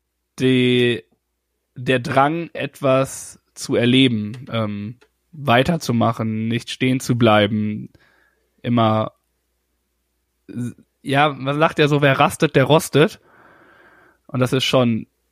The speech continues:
glaub ich, so ein Punkt irgendwie. Also es ist nicht so, dass ich jetzt immer was machen muss,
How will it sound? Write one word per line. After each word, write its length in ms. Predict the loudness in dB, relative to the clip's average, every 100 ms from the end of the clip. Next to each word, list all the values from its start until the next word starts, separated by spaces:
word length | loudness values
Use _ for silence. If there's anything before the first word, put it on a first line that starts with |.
| _ _ -8
glaub 220 | -6 -4
ich, 220 | -8 -14 -20 _
so 260 | -10 -4 -2
ein 120 | 0
Punkt 420 | 0 0 -2 -8
irgendwie. 440 | -10 -10 -10 -8 -4
Also 120 | -4
es 100 | -2
ist 180 | -4 -2
nicht 240 | -2 0
so, 120 | 2
dass 140 | 2 2
ich 120 | -4
jetzt 180 | -8 -4
immer 240 | 0 2 2
was 140 | 0
machen 260 | 0 0 0
muss, 320 | -2 -2